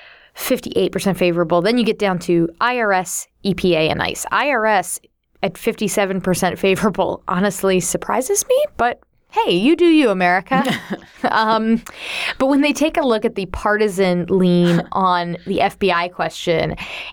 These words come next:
Speaker 1: and you take a look at how it has evolved in recent years, so they have data from twenty ten showing that there was no partisan difference on, um, the F B I. And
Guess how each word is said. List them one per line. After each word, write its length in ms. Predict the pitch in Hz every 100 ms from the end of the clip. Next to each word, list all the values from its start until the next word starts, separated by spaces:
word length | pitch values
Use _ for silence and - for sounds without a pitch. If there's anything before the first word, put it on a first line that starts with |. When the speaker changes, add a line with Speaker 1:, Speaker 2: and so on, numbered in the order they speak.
| -
Speaker 1:
and 560 | 202 185 180 180 180
you 160 | 175 202
take 240 | 196 202
a 40 | 196
look 200 | 190 185
at 100 | 185
how 240 | - 185
it 100 | 185
has 160 | 185 185
evolved 680 | 175 170 165 160 160 - -
in 220 | 190 175
recent 340 | 175 175 170 -
years, 320 | 170 101 -
so 120 | 190
they 160 | 190 180
have 240 | 185 165
data 320 | 190 196 202
from 220 | 202 175
twenty 320 | 170 190 175 175
ten 300 | - 175 220
showing 400 | - 175 170 170
that 140 | 165
there 120 | 180
was 180 | 175 165 - 170
no 440 | 170 180 196 285
partisan 520 | 208 185 185 175 170
difference 580 | 160 - 82 190 - - -
on, 580 | 175 165 160 156 156 160 - - - - - -
um, 220 | 170 160
the 140 | 170 160
F 120 | -
B 140 | 165
I. 300 | - 101 170 - - - - -
And 580 | 208 196 190 190 185